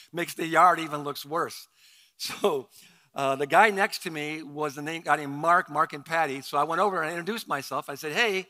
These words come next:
I'm the, I'm your new neighbor with the ratty yard.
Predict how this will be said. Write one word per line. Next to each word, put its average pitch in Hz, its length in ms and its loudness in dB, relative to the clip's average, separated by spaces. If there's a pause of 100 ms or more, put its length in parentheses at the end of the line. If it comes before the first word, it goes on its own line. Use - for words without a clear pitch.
(380)
I'm 160 220 4
the, 165 200 -2
I'm 165 120 2
your 180 80 -2
new 180 140 0
neighbor 190 500 4 (360)
with 151 160 -6
the 165 100 -2
ratty 165 320 6
yard. 196 560 6